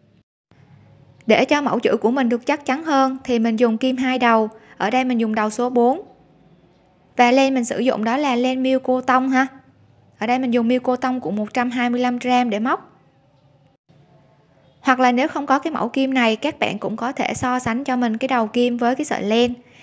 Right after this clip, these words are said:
Thì đầu kim của mình nó sẽ có cái độ dày nhỏ hơn hoặc là bằng sợi len. Thì cái sản phẩm của mình lên nó sẽ được chắc chắn hơn ha. Cái đường móc nó sẽ rõ ràng hơn.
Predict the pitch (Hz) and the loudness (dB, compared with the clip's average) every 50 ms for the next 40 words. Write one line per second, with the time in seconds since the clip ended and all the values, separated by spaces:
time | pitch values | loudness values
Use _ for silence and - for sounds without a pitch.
0 | - - - - 240 226 226 220 226 254 247 247 - - 202 220 240 226 214 220 | -16 -8 -2 -2 0 2 0 0 0 0 -2 -2 -2 -2 0 0 2 2 0 -2
1 | 220 220 226 269 269 - 214 - - 240 - - 208 214 233 262 - 302 294 262 | -2 -2 -2 -2 -2 -2 -2 -2 -2 -4 -2 -4 -2 -2 -2 -4 -4 -6 -4 -4
2 | - - - 202 196 220 220 214 214 208 214 - - - _ - 196 - - - | -2 -2 -2 0 2 2 2 4 2 0 -2 -8 -18 -18 _ -8 -6 -4 -4 -2
3 | 240 269 262 254 240 247 226 - 208 214 208 220 208 208 208 - - 202 220 240 | -2 -2 -2 -2 -2 -4 -6 -6 -6 -6 -4 -4 -4 -4 -6 -6 -4 -2 0 2
4 | 240 247 240 - - - - - - - 220 214 - 269 - - 233 226 226 - | 2 0 0 -4 -10 -20 -20 -12 -6 -4 -4 -2 -2 -4 -6 -6 -6 -6 -6 -6
5 | 214 214 - 208 220 247 226 214 233 240 240 240 247 262 254 - - 240 233 - | -4 -4 -4 -2 -2 0 0 0 0 0 0 0 -2 -6 -6 -4 -4 -4 -4 -4
6 | 269 277 269 - 247 233 269 285 269 247 240 240 240 240 240 240 - _ _ _ | -8 -8 -8 -6 -6 -6 -4 -2 -2 0 0 0 0 0 -2 -4 -10 _ _ _
7 | - - 269 269 262 226 220 226 262 302 - 277 233 220 226 262 285 - - - | -6 -2 0 0 0 0 0 -2 -4 -4 -6 -6 -6 -4 -4 -4 -4 -4 -4 -6
8 | 214 233 - - 220 240 262 254 220 208 233 233 240 247 | -4 -6 -6 -6 -4 -2 -2 -2 0 0 0 0 0 0